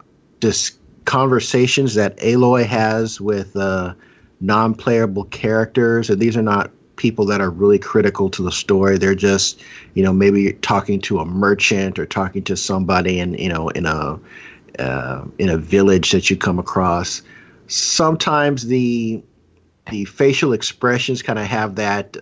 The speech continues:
uh, you know, like, spaced out look. Uh,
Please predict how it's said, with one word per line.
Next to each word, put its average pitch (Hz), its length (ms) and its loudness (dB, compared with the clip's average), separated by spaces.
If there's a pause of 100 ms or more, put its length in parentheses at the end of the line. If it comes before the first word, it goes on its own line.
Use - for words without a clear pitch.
uh, 87 540 -8 (400)
you - 120 -8
know, 76 320 -6 (100)
like, 85 260 -2
spaced 117 460 0
out 123 280 2
look. 127 480 -2 (920)
Uh, 87 260 -10